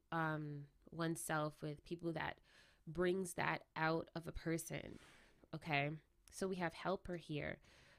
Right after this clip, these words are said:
right? Um, being in that space or in an environment that brings joy and laughter, right? Um,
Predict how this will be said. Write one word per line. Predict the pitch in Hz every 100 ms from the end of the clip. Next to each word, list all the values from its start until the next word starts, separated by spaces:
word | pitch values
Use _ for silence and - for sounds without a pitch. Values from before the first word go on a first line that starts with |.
| _
right? | 170 160 151 -
Um, | 165 160 190 - -
being | 190 196 -
in | 175
that | 175 160 -
space | - - 165 156 - -
or | 160
in | 160
an | 160 156
environment | 156 160 156 180 233 196 165
that | 165 151 -
brings | 160 147 151
joy | - 156 151 139
and | 139
laughter, | 147 139 143 139 135 139 - - - - -
right? | 156 143 147 -
Um, | 151 143 139 147 143